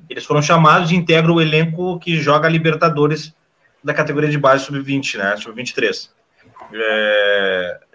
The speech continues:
é, a gente não vai ver sequência pro Matheus Dias, o Antony não teria espaço, né?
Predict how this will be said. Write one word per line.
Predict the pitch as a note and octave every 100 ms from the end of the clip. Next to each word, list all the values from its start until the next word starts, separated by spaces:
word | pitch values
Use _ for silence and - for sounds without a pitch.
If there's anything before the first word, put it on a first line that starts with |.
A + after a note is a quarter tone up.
| G2
é, | F#2+ F#2 F2+ F2+ F2 - _ _ _ _ _
a | -
gente | B2+ C3+
não | D3
vai | D3+
ver | D3 C#3+
sequência | D3 - C#3 C#3+ -
pro | D3+ D3+
Matheus | C#3+ C#3 D3+ D3+
Dias, | C#3 G#3 B3
o | B2+
Antony | B2 C3 C3
não | B2 B2
teria | B2 B2+
espaço, | C#3 C#3+ F3+ G3+
né? | F3+ D#3 F3+